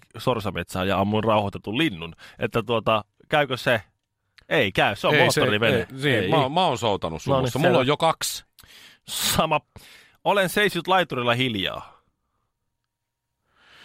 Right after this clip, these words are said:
Speaker 2: Oon ollut jos-
Speaker 1: No, no, eteenpäin.
Speaker 2: On,
Speaker 1: Olen
Speaker 2: on,
Speaker 1: kuullut
Speaker 2: on.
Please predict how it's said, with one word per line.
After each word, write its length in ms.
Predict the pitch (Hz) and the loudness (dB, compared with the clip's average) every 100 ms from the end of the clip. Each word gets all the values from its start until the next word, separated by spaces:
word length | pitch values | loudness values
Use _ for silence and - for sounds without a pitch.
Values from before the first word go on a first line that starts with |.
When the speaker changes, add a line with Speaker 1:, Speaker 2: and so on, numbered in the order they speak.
| - - - - - _ _ - | -20 -20 -20 -20 -20 _ _ -2
Speaker 2:
Oon 260 | 151 135 | 2 4
ollut 300 | 170 170 156 | 2 4 4
jos- 240 | 147 156 123 | 2 2 0
Speaker 1:
No, 160 | 113 98 - - 139 | -2 -2 -10 -6 0
no, 140 | 135 | 0
eteenpäin. 480 | 143 160 190 180 175 - | 2 2 2 2 0 2
Speaker 2:
On, 200 | 139 143 | 0 2
Speaker 1:
Olen 200 | 180 190 | 4 4
Speaker 2:
on, 100 | 151 | 4
Speaker 1:
kuullut 340 | 196 170 - | 2 2 0
Speaker 2:
on. 60 | - | -8